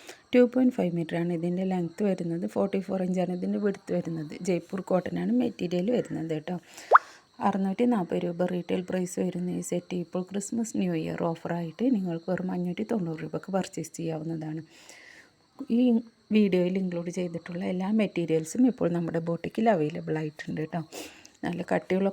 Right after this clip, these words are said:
ക്വാളിറ്റിയുള്ള മെറ്റീരിയലാണ്. ഡെയിലി യൂസേഴ്സിനൊക്കെ നല്ല യൂസ്ഫുൾ ആകുന്ന ഒരു മെറ്റീരിയലാണ്. പുതിയ പുതിയ കളക്ഷൻസ് ഒരുപാട് എത്തിയിട്ടുണ്ട്. പുതിയ നല്ല ഓഫറിൽ നിങ്ങൾക്കിത് സ്വന്തമാക്കാവുന്നതാണ്. കൂടാതെ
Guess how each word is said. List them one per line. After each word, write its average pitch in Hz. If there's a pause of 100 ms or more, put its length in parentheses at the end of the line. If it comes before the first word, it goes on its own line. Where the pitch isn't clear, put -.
ക്വാളിറ്റിയുള്ള 190
മെറ്റീരിയലാണ്. 175 (120)
ഡെയിലി 180
യൂസേഴ്സിനൊക്കെ 185
നല്ല 190
യൂസ്ഫുൾ 180
ആകുന്ന 170
ഒരു 185
മെറ്റീരിയലാണ്. 165 (100)
പുതിയ 170 (100)
പുതിയ 190
കളക്ഷൻസ് 175
ഒരുപാട് 170
എത്തിയിട്ടുണ്ട്. 170 (640)
പുതിയ 180 (160)
നല്ല 185 (160)
ഓഫറിൽ 175 (100)
നിങ്ങൾക്കിത് 170
സ്വന്തമാക്കാവുന്നതാണ്. 165 (1120)
കൂടാതെ 196